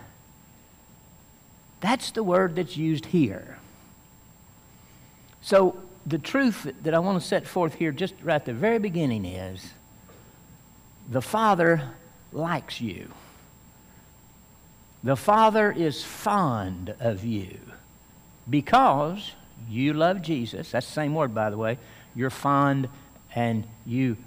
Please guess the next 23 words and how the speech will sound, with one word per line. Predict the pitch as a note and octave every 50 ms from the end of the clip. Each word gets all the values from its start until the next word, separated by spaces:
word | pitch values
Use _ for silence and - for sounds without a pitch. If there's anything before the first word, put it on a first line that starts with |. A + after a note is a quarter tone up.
| -
really | G#2 A2 A#2 B2+ C#3 C#3 C#3 C#3+
like | B2+ C3 B2+ C3 C#3 C#3 C3+ C3 - C3
and | A#2 A#2+ A#2 A2
love | C3+ B2+ C3 C3+ B2 G#2+
Jesus, | A2+ B2 A2+ G2+ F#2+ - A#2+ B2 C#3 - - - - - - - - - - - - -
and | - B2 B2 B2 B2
you | B2+
believe | A#2 G2 A#2 C3+ E3+ G#3 F#3 C#3+ B2+ C3+ A#2
he | A#2+ A2+
came | - - C#3 C3 C3 B2+ B2 A#2+ A2+ - -
out | A#2+ D#3 F3 - -
from | - F3+ F3+
the | E3+ F3
Father. | E3+ - A2+ G#2+ G#2+ G#2 A2 A#2
Because | A2+ B2+ B2 - - A3 C4+ D4+ D4+ A3
of | A#3 G3+
that, | C#3 B2 A#2+ C3 C#3+ - -
the | C#3 C3
Father | - - A#3+ C4 B3 A3+ F3+ D3+ D3+ E3+ F3 E3+ - - - - - - - - - - - -
is | - C3 C3+ A#2+ -
fond | - - - D#3+ E3 F3+ F#3 F#3 F#3+ F#3+ F#3 F#3 F#3 E3 D3 - - - - - - - - - - - -
of | - C#3+ C#3+ B2+ B2+
you. | C3 D3 D3+ C3+ A2+ G2 F2 E2